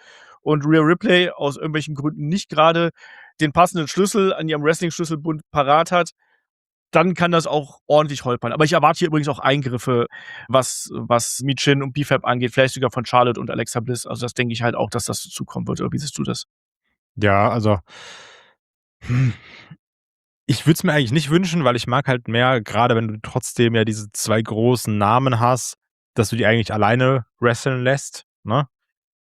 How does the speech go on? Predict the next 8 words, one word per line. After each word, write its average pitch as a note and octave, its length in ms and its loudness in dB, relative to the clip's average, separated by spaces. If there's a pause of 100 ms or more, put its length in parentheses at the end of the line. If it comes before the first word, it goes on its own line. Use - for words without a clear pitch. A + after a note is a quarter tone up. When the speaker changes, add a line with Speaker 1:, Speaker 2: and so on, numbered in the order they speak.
(240)
Speaker 2:
Deswegen A#2+ 600 2
bin A#2 120 0
ich A#2 160 -2
eigentlich A#2+ 460 0
gegen C3 260 0
Eingriffe C3 460 -2
von - 180 -4
außen, C3+ 640 2